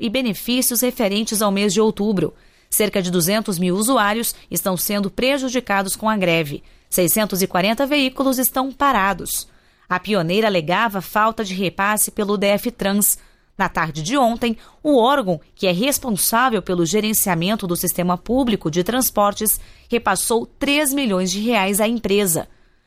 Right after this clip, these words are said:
A aviação, no entanto, informou que o valor cobre apenas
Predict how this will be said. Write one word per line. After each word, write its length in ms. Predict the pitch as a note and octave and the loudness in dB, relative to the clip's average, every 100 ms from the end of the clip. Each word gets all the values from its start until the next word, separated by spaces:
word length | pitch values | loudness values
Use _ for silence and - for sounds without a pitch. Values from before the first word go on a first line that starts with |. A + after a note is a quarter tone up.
| _ - | _ -4
A 120 | F#3 | -4
aviação, 600 | E3+ F3 D#3 - C4+ E4+ | -2 -2 0 2 0 0
no 80 | D4+ | -2
entanto, 560 | D#4 A#3 A3+ A3 B3 - - - | -2 -2 -2 -2 -4 -6 -16 -4
informou 480 | G3+ A3 G3 G#3 | -2 0 0 0
que 120 | A3+ G#3 | 0 0
o 40 | |
valor 320 | F3 E3+ G#3 | 2 2 0
cobre 360 | - F#3+ E3+ A3 | 2 0 2 2
apenas 680 | C#4+ - A3 G#3 G#3+ - | 0 0 -2 0 0 -2